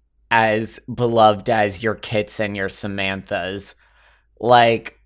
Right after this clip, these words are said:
my vague memories, whenever I would pierce through that good old American Girl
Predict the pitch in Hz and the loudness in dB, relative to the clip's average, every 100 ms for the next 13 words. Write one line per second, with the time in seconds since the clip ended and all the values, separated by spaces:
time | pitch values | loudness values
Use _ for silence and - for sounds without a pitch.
0 | _ _ _ _ _ _ _ _ _ - | _ _ _ _ _ _ _ _ _ -2
1 | 127 139 190 226 170 196 220 190 208 185 | 4 6 6 4 4 4 4 4 0 2
2 | 127 104 98 101 - - _ - 107 120 | 2 0 0 -2 -6 -10 _ -2 2 4
3 | 147 156 160 165 135 175 170 - 165 151 | 6 6 6 2 -2 0 0 0 0 4
4 | 156 156 - _ - 135 143 151 151 147 | 4 4 -2 _ -14 0 2 6 4 4
5 | - 127 135 135 135 139 123 139 135 127 | 0 0 2 2 0 -4 2 4 4 4
6 | 127 - | 0 -4